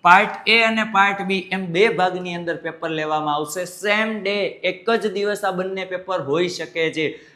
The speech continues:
કારણ કે આવી એક્ઝામો અગાઉ પણ થયેલી છે, જેમાં પણ પાર્ટ એ અને પાર્ટ બી બંને સાથે લેવામાં આવેલા છે, એટલે એક જ દિવસમાં એક્ઝામ રહેવાની છે. ક્લિયર? પાર્ટ એ ની અંદર શું છે? તો કે ત્યાં તાર્કિક કસોટીઓ તથા ડેટા ઇન્ટરપ્રિટેશન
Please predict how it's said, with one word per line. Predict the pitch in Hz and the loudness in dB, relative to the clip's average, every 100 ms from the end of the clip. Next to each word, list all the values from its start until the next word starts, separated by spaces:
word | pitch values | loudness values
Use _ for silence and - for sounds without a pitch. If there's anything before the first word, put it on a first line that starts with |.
| - | 0
કારણ | 170 185 208 - - | 2 2 0 -6 -4
કે | 185 - | -2 4
આવી | 175 196 214 | 4 6 4
એક્ઝામો | 180 151 180 180 | 2 2 0 0
અગાઉ | 170 160 196 214 | -2 2 2 2
પણ | 220 214 | 0 -4
થયેલી | 202 208 208 208 | -4 -2 0 2
છે, | 208 | 0
જેમાં | 131 151 185 196 196 | -2 -2 0 -2 -2
પણ | 180 | -8
પાર્ટ | - 175 175 175 | -2 0 0 -2
એ | |
અને | 170 165 | -4 -4
પાર્ટ | 160 165 160 | -4 -2 -2
બી | 156 156 | -2 -4
બંને | 156 156 147 | -4 -6 -6
સાથે | 135 127 147 196 | -8 -6 -4 0
લેવામાં | 190 170 156 151 | 2 2 0 -2
આવેલા | 143 143 139 | -4 -2 -2
છે, | 127 139 | -2 -6
એટલે | 139 165 | -4 -2
એક | 202 - | -2 -2
જ | 160 | -2
દિવસમાં | 156 156 147 156 147 | -2 -4 -4 -6 -6
એક્ઝામ | 123 113 156 196 - - - | -6 -2 -2 -2 -8 -18 -4
રહેવાની | 147 143 131 120 | -2 2 0 -2
છે. | 117 120 | -8 -8
ક્લિયર? | - 233 156 - - _ - | 4 4 4 -2 -16 _ 8
પાર્ટ | 185 254 254 | 10 10 8
એ | 254 | 4
ની | 247 | 2
અંદર | 233 226 | 0 0
શું | 196 202 185 | 0 0 -4
છે? | 139 123 | -4 -6
તો | - _ - 196 | -8 _ -8 -6
કે | |
ત્યાં | 202 196 185 - | 0 6 6 6
તાર્કિક | 139 143 147 202 202 185 | 6 6 6 -2 0 -2
કસોટીઓ | 180 190 185 190 196 | 0 0 0 2 2
તથા | 190 180 180 160 147 175 - - 156 | 2 2 2 6 8 6 2 -12 0
ડેટા | 170 170 196 | 0 8 8
ઇન્ટરપ્રિટેશન | 190 180 180 175 180 165 - 175 | 8 4 -6 -6 -2 -2 2 0